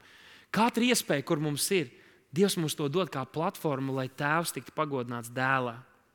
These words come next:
Nevis, lai mēs celtos, jo Dievs ir tas, kas mūs ceļ. Tas nav atkarīgs no cilvēkiem. Ja mēs sāksim veidot savas karjeras un paļauties uz cilvēkiem, "Man vajag darīt šo, lai cilvēki turpinātu mani celt", hei, tad mēs būsim uzņēmušies savu celšanu,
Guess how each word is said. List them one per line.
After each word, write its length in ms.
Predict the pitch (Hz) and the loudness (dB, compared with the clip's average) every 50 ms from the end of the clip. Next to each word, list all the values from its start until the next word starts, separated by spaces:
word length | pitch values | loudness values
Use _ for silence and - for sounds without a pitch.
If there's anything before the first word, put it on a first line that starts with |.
| _ _ _ _ _ _ _ _ _ _ _ _ _ _ _ - - - _ | _ _ _ _ _ _ _ _ _ _ _ _ _ _ _ -20 -20 -20 _
Nevis, 240 | - 170 214 214 - | -2 -2 0 2 4
lai 120 | 240 233 208 | 4 4 4
mēs 240 | 202 208 214 220 208 - | 4 4 2 2 0 2
celtos, 480 | - 208 202 185 - - 131 117 - - | 4 4 4 4 2 -2 -6 -6 -4 -4
jo 80 | 160 143 | -2 -4
Dievs 460 | 135 127 123 214 240 254 226 160 - | -2 0 2 4 6 6 6 4 2
ir 60 | 139 | -2
tas, 140 | - 175 165 | -4 -4 -4
kas 120 | - 160 - 160 | -4 -8 -6 -6
mūs 200 | 147 135 - - - | -6 -6 -6 -6 -4
ceļ. 240 | - 226 208 143 113 - - - - _ | 0 0 0 0 0 -6 -16 -20 -8 _
Tas 140 | 214 196 208 | -2 2 4
nav 100 | 247 269 277 | 4 4 4
atkarīgs 320 | - - 196 165 135 - 147 | 4 6 4 6 4 2 -4
no 80 | 127 | -4
cilvēkiem. 640 | - - 165 151 135 127 120 120 - - 151 160 180 _ _ - - - _ _ | 0 2 2 2 2 0 -4 -6 -10 -14 -16 -16 -18 _ _ -20 -20 -20 _ _
Ja 80 | 202 220 | 6 8
mēs 180 | 233 226 - - | 8 8 10 10
sāksim 320 | 247 262 233 - 226 196 180 | 8 8 8 6 4 4 6
veidot 360 | 202 233 262 226 233 208 170 - | 8 6 8 8 6 8 8 8
savas 240 | - 247 220 175 - - | 8 8 6 6 0 6
karjeras 500 | - 226 262 269 226 214 196 165 - - | 8 8 8 10 8 6 6 6 4 2
un 140 | 196 180 165 156 185 - | 2 2 2 -2 0 8
paļauties 500 | - 240 254 254 220 185 156 196 180 143 | 8 10 10 10 6 6 6 4 2 2
uz 60 | - - | 0 2
cilvēkiem, 440 | 254 262 262 247 214 190 - 196 | 2 4 8 8 8 8 8 6
"Man 160 | 190 226 247 233 | 6 8 8 8
vajag 160 | 208 190 185 | 6 8 10
darīt 280 | 220 240 220 196 160 | 8 8 8 8 4
šo, 260 | - - 240 262 277 262 | 4 4 8 8 10 10
lai 100 | 226 196 | 10 8
cilvēki 460 | - - 269 285 277 240 220 196 175 | 8 8 6 6 8 10 8 8 8
turpinātu 400 | - 254 254 220 233 208 190 180 | 4 2 2 6 8 8 8 8
mani 200 | 180 208 202 190 | 8 4 4 6
celt", 340 | - - - 269 285 254 - - - - - - | 4 6 8 10 8 8 6 2 -10 -16 -2 6
hei, 200 | 220 254 254 220 | 8 10 10 8
tad 140 | - 214 208 | 8 4 4
mēs 140 | 226 233 | 6 6
būsim 280 | 214 202 208 - 208 202 | 6 6 6 6 8 8
uzņēmušies 580 | 247 294 233 247 240 220 202 196 180 214 202 185 | 8 8 10 10 10 10 10 8 6 6 6 6
savu 240 | - - 233 220 196 | 8 8 8 8 8
celšanu, 680 | - - - 277 311 330 339 269 - - 247 240 233 | 6 12 12 12 12 12 12 10 10 8 8 8 6